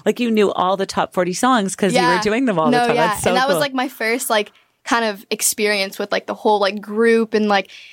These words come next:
Speaker 2: going on tour and performing in front of really big audiences and starting at a young age kind of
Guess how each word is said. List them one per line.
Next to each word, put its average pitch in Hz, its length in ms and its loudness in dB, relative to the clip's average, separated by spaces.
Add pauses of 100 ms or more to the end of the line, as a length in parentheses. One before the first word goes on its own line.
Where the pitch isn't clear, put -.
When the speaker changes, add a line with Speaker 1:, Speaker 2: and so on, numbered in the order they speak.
(380)
Speaker 2:
going 240 260 2
on 214 140 0
tour 220 400 2
and 214 120 -2
performing 214 460 0
in 214 100 0
front 208 160 2
of 208 120 0
really 214 180 4
big 202 220 0
audiences 233 760 2
and 214 140 0
starting 220 240 2
at 220 80 -2
a - 20 0
young 208 220 0
age 208 240 -2
kind 226 180 -4
of 208 120 -6